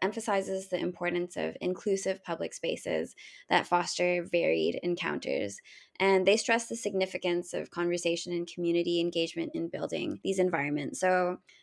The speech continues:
experts think that these changes would really benefit everyone in society. Um, we just need to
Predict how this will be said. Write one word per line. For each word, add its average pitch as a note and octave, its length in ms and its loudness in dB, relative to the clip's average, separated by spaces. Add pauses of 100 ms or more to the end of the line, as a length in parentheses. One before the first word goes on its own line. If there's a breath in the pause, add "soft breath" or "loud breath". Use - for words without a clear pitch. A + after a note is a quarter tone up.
(220 soft breath)
experts - 800 0 (160)
think F3 320 0
that D3 440 0 (520)
these F3+ 180 4
changes E3+ 380 0
would E3 320 0
really E3 500 2 (140)
benefit E3 720 -2 (320)
everyone F3 420 2
in E3+ 180 -2
society. D#3+ 840 -4 (440 soft breath)
Um, E3+ 260 2
we E3+ 120 2
just E3+ 200 -2
need E3+ 140 4
to E3 380 -2